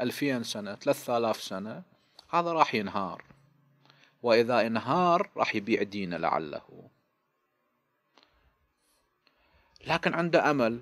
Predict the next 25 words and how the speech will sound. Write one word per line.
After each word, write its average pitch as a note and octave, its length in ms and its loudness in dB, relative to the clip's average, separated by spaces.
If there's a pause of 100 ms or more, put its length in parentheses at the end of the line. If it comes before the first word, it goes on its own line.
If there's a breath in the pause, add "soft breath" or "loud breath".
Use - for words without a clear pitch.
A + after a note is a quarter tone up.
(120)
أنه A#2 280 -2
الظهور B2 380 2
يكون A#2+ 300 0
هذا G#2+ 260 0
اليوم، F2+ 340 -8 (400)
يكون G#2 340 -6
في G2 180 -10
هذا E2 240 -12
اليوم، F#2 280 -20 (500 soft breath)
أو B2 120 2
في G2+ 260 -6
غد، F2 340 -4 (320)
أو C3+ 120 2
في B2 360 -8 (800)
حياته، A#2 640 6
عنده D3 360 6
أمل، G2+ 300 0
ما D#3 100 2
يدري D#3+ 300 8
هو، G2 380 0 (340)
لكن G#2+ 380 0
الأمل D3+ 460 2
موجود. A2+ 580 0 (1000 soft breath)
هذا D3 260 6
يسبب C#3 600 2